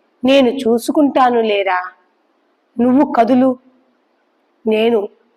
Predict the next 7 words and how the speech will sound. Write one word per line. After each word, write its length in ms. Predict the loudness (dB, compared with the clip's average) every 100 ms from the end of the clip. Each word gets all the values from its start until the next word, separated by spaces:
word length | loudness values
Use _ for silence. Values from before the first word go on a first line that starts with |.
| _
వచ్చేశానుగా, 1000 | -8 -4 0 2 2 0 0 0 0 -2 -8 _ _ _ _ _
నువ్వు 260 | -2 -2 -2
వెళ్ళరా 560 | -2 -2 0 2 4 2
బాబు" 460 | 2 0 0 -2 -4 _ _ _ -8
అని 200 | -4 -2
అంటాడు 420 | -2 -4 -4 -4
సుధాకర్. 540 | -6 -6 -6 -6 -8